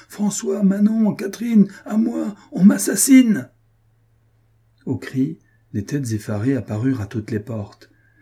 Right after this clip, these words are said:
C'étaient les garçons d'écurie, les gars de sauce, les filles de cuisine et de basse-cour.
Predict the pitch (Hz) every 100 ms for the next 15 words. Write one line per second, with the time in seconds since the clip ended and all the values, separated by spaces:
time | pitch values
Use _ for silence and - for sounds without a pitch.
0 | _ - - 107 151 117 104 98 - 101
1 | 95 - 95 110 120 127 - 117 104 95
2 | 92 - 120 113 117 110 - - 131 127
3 | 113 98 95 107 101 131 135 113 107 107
4 | - 110 104 104